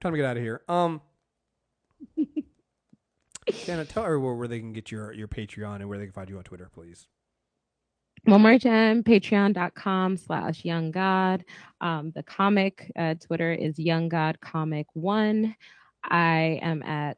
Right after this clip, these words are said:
Speaker 2: Shitty Beaumont, and you can follow me. You can follow the comic page. Um, my artist, uh, Tara, she's at Teaspoon Arts. Um, yeah, so, and also I think she has commissions, right,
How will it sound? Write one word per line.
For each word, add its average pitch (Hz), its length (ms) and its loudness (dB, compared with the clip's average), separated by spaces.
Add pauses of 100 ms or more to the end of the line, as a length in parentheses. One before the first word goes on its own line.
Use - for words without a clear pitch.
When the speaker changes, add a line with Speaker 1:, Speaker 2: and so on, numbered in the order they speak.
Speaker 2:
Shitty 151 300 -4
Beaumont, 208 640 2 (280)
and 151 260 -4
you 165 80 -6
can 151 160 -12
follow 147 220 -10
me. 196 260 0
You 180 80 -2
can 160 140 -6
follow 139 260 -10
the - 60 -14
comic 214 400 -2
page. 190 560 -4
Um, 160 340 -6
my 147 140 -8 (120)
artist, 175 560 0
uh, 156 420 -4 (220)
Tara, 156 640 0
she's 156 460 -4
at 151 200 -2 (160)
Teaspoon 160 800 -8
Arts. 202 520 -8 (500)
Um, 156 540 -4 (240)
yeah, 240 380 2 (140)
so, 202 480 -4 (380)
and 233 160 6
also 269 320 6
I 226 220 6
think 277 160 2
she 254 160 4
has 220 240 6
commissions, 202 680 2
right, 196 360 2